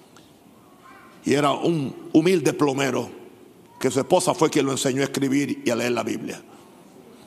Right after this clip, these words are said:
Aleluya. Y él decía eso. Algo él había,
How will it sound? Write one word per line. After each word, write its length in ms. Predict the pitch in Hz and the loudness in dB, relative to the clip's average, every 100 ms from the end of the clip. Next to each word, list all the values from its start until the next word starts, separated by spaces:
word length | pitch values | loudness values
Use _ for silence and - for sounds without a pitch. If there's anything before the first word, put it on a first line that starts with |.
| - - - - - | -20 -20 -20 -20 -8
Aleluya. 720 | - 127 117 123 123 95 - - - - - - - - - - | -2 0 0 -2 -2 -4 -10 -16 -20 -20 -20 -20 -20 -20 -20 -6
Y 100 | 110 | 0
él 80 | 131 | 0
decía 380 | 131 120 139 120 | 2 0 2 0
eso. 340 | 120 - 95 - - - - - - | 0 -2 -4 -10 -20 -20 -18 -18 8
Algo 540 | 311 370 359 - 294 | 10 10 8 6 6
él 80 | 220 | 8
había, 840 | 175 202 190 139 120 117 - - | 6 4 2 2 2 -2 -12 -16